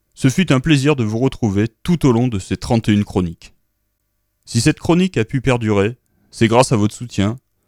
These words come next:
à vos encouragements et à vos commentaires. Il s'agit de ma première expérience en radio, et je mettrai tout en œuvre pour améliorer de façon continue mes chroniques, aussi bien sur le fond que sur la forme.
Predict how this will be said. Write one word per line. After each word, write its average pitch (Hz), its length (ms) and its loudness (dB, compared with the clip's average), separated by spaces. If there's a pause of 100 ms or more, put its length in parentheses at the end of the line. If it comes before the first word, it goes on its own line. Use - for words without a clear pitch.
(200)
à 107 100 -2
vos 110 200 4
encouragements 110 680 -2 (300)
et 117 80 2
à 110 60 6
vos 104 120 2
commentaires. 104 560 -2 (1300)
Il 113 100 4
s'agit 139 440 0 (140)
de 98 60 0
ma 95 140 2
première 147 340 0
expérience 117 600 -2
en 92 80 -4
radio, 110 420 0 (800)
et 107 80 2
je 117 100 4
mettrai 160 300 0
tout 175 180 -8
en 160 140 2
œuvre 139 340 -2 (140)
pour 107 160 2
améliorer 135 480 2
de 107 80 0
façon 101 320 0
continue 117 500 2
mes 117 120 -2
chroniques, 104 500 -2 (320)
aussi 143 240 0
bien 135 160 4
sur 123 160 0
le 110 100 4
fond 117 200 -2
que 113 100 -10
sur - 140 -2
la 95 80 0
forme. 87 260 -10